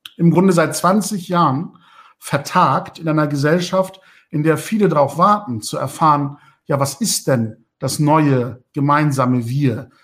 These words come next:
Was ist das neue deutsche Wir? Dass im Grunde die Debatte seit zwanzig Jahren eine Antwort darauf vertagt, indem es eine bequeme Flucht betreibt in die Abwertung des Islam und der Muslime und sagt, das ist mein Thema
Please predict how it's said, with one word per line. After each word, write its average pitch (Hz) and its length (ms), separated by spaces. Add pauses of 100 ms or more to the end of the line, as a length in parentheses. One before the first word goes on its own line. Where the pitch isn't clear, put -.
(140)
Was 143 200
ist 190 200
das 143 160
neue 147 360
deutsche 120 520
Wir? 101 340 (600)
Dass 143 180
im 175 100
Grunde 175 300
die 160 100
Debatte 165 400
seit 160 220
zwanzig 185 480
Jahren 170 400
eine 156 180
Antwort 170 420
darauf 151 280
vertagt, 147 720 (380)
indem 175 340
es - 500 (300)
eine 175 80
bequeme 170 540
Flucht - 460
betreibt 180 600 (220)
in 165 140
die 165 120
Abwertung 156 640
des 143 160
Islam 143 520
und 143 140
der 143 80
Muslime 120 580
und 139 120
sagt, 143 360 (240)
das 170 240
ist 180 140
mein 175 200
Thema 180 600